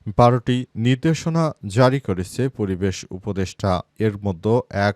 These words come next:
বাংলাদেশের অভ্যন্তরীণ নৌ পরিবহন, পরিবেশ, বন, জলবায়ু পরিবর্তন মন্ত্রণালয়ের অনুমোদন ছাড়া সেন্ট মার্টিন দ্বীপে কোনো নৌযান চলাচলের অনুমতি দিতে পারবে না। দুই,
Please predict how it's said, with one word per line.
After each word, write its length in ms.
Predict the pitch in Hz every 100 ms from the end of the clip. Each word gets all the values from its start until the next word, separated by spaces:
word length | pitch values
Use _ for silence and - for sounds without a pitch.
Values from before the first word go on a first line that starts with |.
| _ 107
বাংলাদেশের 600 | 123 127 147 147 147 160 139
অভ্যন্তরীণ 600 | 131 147 147 104 101 120
নৌ 140 | 113
পরিবহন, 560 | 117 127 127 113 117 117 117 -
পরিবেশ, 380 | - 147 160 165 139
বন, 180 | 123 131 139
জলবায়ু 500 | 117 101 104 107 110
পরিবর্তন 560 | 110 113 107 95 117 113
মন্ত্রণালয়ের 680 | 104 104 123 117 90 110 131 _
অনুমোদন 500 | - 127 147 151 156 147
ছাড়া 240 | 156 147
সেন্ট 260 | 139 135 131
মার্টিন 280 | 131 139 127
দ্বীপে 260 | 104 90 120
কোনো 380 | - 101 101 98 -
নৌযান 480 | 104 123 139 151 143
চলাচলের 580 | 139 120 123 - 92 117
অনুমতি 540 | 113 104 104 98 - 110 104 -
দিতে 300 | 110 127 156
পারবে 340 | 143 139 90 95
না। 100 | 101 127
দুই, 220 | 123